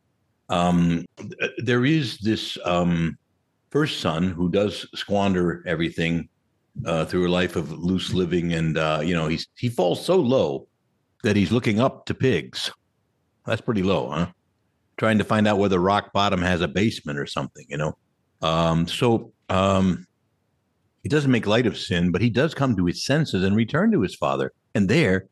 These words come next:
he finds happiness. Okay. And look at the beautiful picture of the Father's mercy and love. And Jesus is saying, "This is what my Father's like when you repent." You see? Now, there's a second son, though, and that's less certain what happens.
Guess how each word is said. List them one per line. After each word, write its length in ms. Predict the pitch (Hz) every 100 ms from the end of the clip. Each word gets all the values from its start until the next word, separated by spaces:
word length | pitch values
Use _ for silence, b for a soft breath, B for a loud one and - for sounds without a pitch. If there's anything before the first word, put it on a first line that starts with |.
| _
he 100 | 107
finds 320 | - 80 87
happiness. 840 | - 92 87 73 64 - - - - _ _ _ _ -
Okay. 280 | 101 - B B
And 200 | 131 156
look 120 | 240
at 120 | 226
the 40 | 113
beautiful 400 | 82 131 170 87
picture 500 | - - - 87 80
of 60 |
the 60 | 78
Father's 400 | - 90 87 80
mercy 540 | 80 98 107 - 82
and 120 | 76
love. 240 | 80 127 87
And 120 | 82
Jesus 320 | - 185 -
is 200 | 95 - -
saying, 260 | 131 90 _ _
"This 160 | - 160
is 120 | 180
what 120 | 165
my 120 | 135 127
Father's 440 | - 139 117 98
like 500 | 95 190 165 - - _ _ _ _ _
when 100 | -
you 80 | 113
repent." 680 | 110 120 110 175 196 107 - - _ _ _ _ _
You 80 | -
see? 260 | - 160 - _ _
Now, 240 | 196 214 170 -
there's 200 | 175 175
a 40 |
second 380 | - 302 302 226
son, 320 | - 92 76
though, 300 | 71 58 - _ _ _ _ _ _
and 160 | 131 160
that's 320 | 269 320 -
less 180 | 202 196
certain 440 | - 240 - 104
what 120 | 113
happens. 720 | 127 175 185 71 - - -